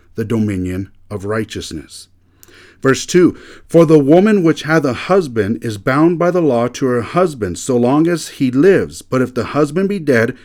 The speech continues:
she is loosed from the law of her husband. So then, if,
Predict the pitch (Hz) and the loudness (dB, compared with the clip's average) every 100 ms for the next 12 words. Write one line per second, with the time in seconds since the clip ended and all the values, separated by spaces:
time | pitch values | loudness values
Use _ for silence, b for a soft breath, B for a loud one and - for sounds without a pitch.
0 | B - - 147 110 120 143 208 - 139 | B -8 2 2 2 2 4 2 -2 0
1 | 117 107 104 113 131 135 165 196 151 104 | 2 0 -2 -2 -2 -2 -2 -2 -4 -10
2 | - - _ _ B B B B - 185 | -12 -16 _ _ B B B B -2 2
3 | 196 160 135 - 147 185 - | 4 4 2 4 2 2 -2